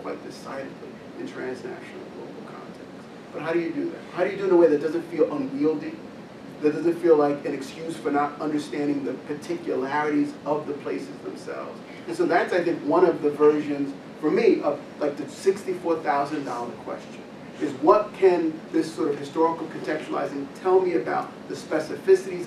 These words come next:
of this location I know and experience every day? And what are the things in which, what are the things that I can't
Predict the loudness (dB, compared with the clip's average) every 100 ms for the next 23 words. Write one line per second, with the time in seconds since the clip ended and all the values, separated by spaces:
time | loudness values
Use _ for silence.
0 | -2 -2 2 0 0 -4 -2 -2 -2 -6
1 | -6 -6 -6 -6 -6 -2 0 2 0 -4
2 | -8 -6 -6 -8 -12 -14 -16 -16 -16 -16
3 | -16 -8 0 4 4 4 6 10 10 10
4 | 8 6 4 2 0 2 2 0 -8 -2
5 | 4 8 10 10 8 6 0 -2 -4 -8
6 | -4 0 0